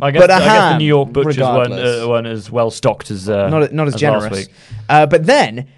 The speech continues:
Speaker 2: she gives him a ham. He looks overwhelmed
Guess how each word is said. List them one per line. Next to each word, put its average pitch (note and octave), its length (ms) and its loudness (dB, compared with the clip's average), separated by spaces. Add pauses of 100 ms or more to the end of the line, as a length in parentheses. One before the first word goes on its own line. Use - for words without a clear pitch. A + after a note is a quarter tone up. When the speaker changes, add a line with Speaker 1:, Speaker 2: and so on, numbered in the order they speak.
(160)
Speaker 2:
she G3 640 -4
gives C#4+ 240 0
him A3 120 2
a C#3+ 60 2
ham. D#3 360 0
He A3+ 160 -2
looks E3 320 2
overwhelmed C#3+ 580 2